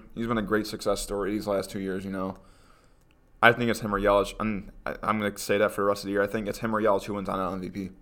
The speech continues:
I don't really see anybody else stepping up. Besides Paul Goldschmidt, maybe?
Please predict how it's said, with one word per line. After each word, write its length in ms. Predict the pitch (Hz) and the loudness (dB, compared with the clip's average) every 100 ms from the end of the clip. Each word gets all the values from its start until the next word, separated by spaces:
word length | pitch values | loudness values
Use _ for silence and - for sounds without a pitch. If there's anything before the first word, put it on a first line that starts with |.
| - - - - - | -18 -18 -20 -16 2
I 60 | 117 | 6
don't 80 | |
really 120 | 139 131 | 6 4
see 120 | 139 | 2
anybody 280 | 131 107 107 | 0 2 4
else 140 | 107 | 4
stepping 320 | - 113 107 | 2 0 0
up. 300 | 113 - - - - - - - - - - - - - - - | 0 0 -6 -20 -20 -20 -20 -20 -20 -20 -20 -20 -20 -20 -18 -10
Besides 340 | 101 113 104 - | -2 2 2 4
Paul 180 | 110 | 2
Goldschmidt, 420 | 104 101 113 131 120 | 4 2 2 -2 -2
maybe? 320 | 123 123 | -2 -2